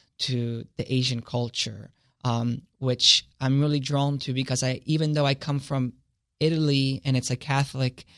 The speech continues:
uh, based society, uh, culture, I just see so many connections between the two. Um, and I'm all about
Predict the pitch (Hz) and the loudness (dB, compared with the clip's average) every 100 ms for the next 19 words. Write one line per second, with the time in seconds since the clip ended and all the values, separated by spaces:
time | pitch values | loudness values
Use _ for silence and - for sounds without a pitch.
0 | _ - 123 120 - 135 127 - - - | _ -2 0 0 0 2 2 0 -2 -4
1 | 120 - 151 196 165 131 127 123 - - | 0 2 2 2 2 2 0 -4 -8 -20
2 | - 123 117 - 160 190 - 127 123 - | -4 0 0 2 2 2 2 2 0 -4
3 | _ _ _ _ _ _ 147 165 156 151 | _ _ _ _ _ _ 4 6 6 4
4 | - 156 151 135 - 147 143 135 - 127 | 4 6 6 2 0 2 4 4 2 0
5 | 131 123 135 131 120 - 139 123 113 113 | -2 -4 2 2 2 0 2 2 0 -6
6 | - 123 120 120 - 135 127 135 143 147 | -2 0 0 -2 -2 0 4 4 4 4
7 | 151 143 131 | 4 2 0